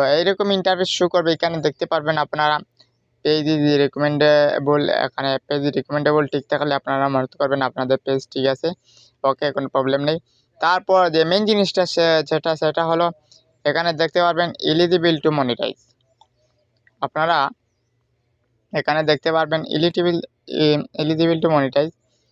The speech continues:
এটা যদি আপনারা, যাদের এলিজিবল থাকে, যে আপনারা মনে করবেন যে আপনাদের পেজে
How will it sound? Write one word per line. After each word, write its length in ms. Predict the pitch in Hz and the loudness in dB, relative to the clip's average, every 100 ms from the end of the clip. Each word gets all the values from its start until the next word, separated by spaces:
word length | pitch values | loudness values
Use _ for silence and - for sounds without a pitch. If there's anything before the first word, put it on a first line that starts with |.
| _ _ _ _ _ - | _ _ _ _ _ -4
এটা 200 | 151 180 | -2 -2
যদি 200 | 180 175 | 0 0
আপনারা, 360 | 165 165 165 160 | 0 0 0 0
যাদের 240 | 160 160 | 2 0
এলিজিবল 440 | - 156 185 175 156 | 0 2 4 4 0
থাকে, 260 | 147 139 185 - _ _ _ _ _ 143 | -2 -2 -2 -6 _ _ _ _ _ -2
যে 80 | |
আপনারা 460 | 135 131 147 147 147 | -2 0 0 0 0
মনে 200 | 143 143 | 0 -2
করবেন 320 | - 151 151 | -2 -2 0
যে 100 | 143 | 0
আপনাদের 440 | 139 - 139 139 139 - _ _ _ _ _ _ _ _ - | 0 -2 -2 0 0 -2 _ _ _ _ _ _ _ _ -4
পেজে 340 | 143 139 | -2 2